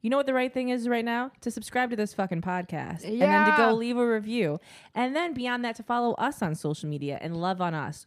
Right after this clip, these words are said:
Speaker 1: Quote us. Tell us what your favorite part of the episode was.
Speaker 2: Share with your friends and
Speaker 1: Share with
Speaker 2: family.
Speaker 1: your friends. Lock them in a car with the air conditioning on because we
Speaker 2: Listen.
Speaker 1: like to be respectful and play a fucking episode.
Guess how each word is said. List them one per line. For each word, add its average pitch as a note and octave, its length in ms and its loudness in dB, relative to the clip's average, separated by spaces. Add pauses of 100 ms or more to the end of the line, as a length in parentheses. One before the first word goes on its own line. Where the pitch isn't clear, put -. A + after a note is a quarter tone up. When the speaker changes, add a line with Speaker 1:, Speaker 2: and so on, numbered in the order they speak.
Speaker 1:
Quote C4+ 320 -2
us. F#3+ 320 -6
Tell A3+ 180 0
us A#3+ 140 -2
what A3 60 -6
your A3 100 -6
favorite A3 200 -4
part A3 140 -2
of A3 60 -2
the A3 80 -2
episode G#3 420 -4
was. D#3 180 0
Speaker 2:
Share A#3+ 300 6
with B3 160 0
your G#3+ 120 4
friends G#3+ 340 4
and G3+ 100 2
Speaker 1:
Share G#3 280 4
with A#3+ 180 6
Speaker 2:
family. C4 60 2
Speaker 1:
your D#4+ 100 2
friends. A3+ 320 -2
Lock G#3 300 0
them F#3 240 -2
in A#3+ 180 2
a C#4 60 0
car A#3 460 2
with B3+ 260 -6
the F#3+ 120 -2
air D#3+ 120 2
conditioning C#3 440 -4
on C#3 160 -4
because D3+ 240 -4
we E4 120 6
Speaker 2:
Listen. A3+ 160 2
Speaker 1:
like G3 200 -2
to G3+ 80 -8
be F3 100 0
respectful A#3 600 -2
and D#3 180 -2
play C4 220 -2
a C4+ 80 -2
fucking G3 320 -6
episode. C#3 480 -8